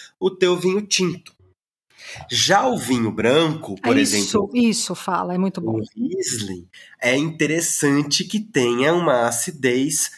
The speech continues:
Speaker 1: residual. Esses vinhos é uma grande característica. O que que isso significa? Que tem bastante sulfito e ou outros conservantes.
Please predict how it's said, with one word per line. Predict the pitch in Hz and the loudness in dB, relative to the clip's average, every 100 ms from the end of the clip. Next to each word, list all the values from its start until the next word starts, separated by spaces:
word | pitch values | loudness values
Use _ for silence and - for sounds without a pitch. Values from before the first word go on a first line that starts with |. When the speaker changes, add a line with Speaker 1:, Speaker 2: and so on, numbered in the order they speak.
| - | -6
Speaker 1:
residual. | - 147 165 160 180 208 196 165 113 107 | 0 2 2 0 0 2 4 4 2 0
Esses | 107 110 101 | -2 -4 -4
vinhos | 107 123 143 - 113 | -2 -2 -2 -2 2
é | 117 | 2
uma | 147 | 4
grande | 143 139 135 | 2 0 2
característica. | 147 147 - 190 170 - 113 | 0 0 0 0 2 0 -4
O | 113 - - | -10 -16 -4
que | 196 | -2
que | 185 131 | 0 0
isso | 113 | 0
significa? | - 110 110 - 110 113 185 285 - - _ | 0 0 -2 0 0 0 0 -2 -4 -20 _
Que | - 269 277 - | 0 0 0 0
tem | 131 101 110 120 - | 2 2 -4 -8 -2
bastante | 190 208 - 123 98 - 127 | -2 0 -2 0 -2 -4 -8
sulfito | - - 208 - 190 165 208 220 - - | -4 -2 -2 0 -2 -2 -6 -8 -8 0
e | 185 202 - | 0 0 0
ou | 151 160 160 | 2 2 2
outros | 143 123 127 131 | 2 2 0 -6
conservantes. | - 147 185 196 190 104 - | -4 -4 0 2 2 2 -2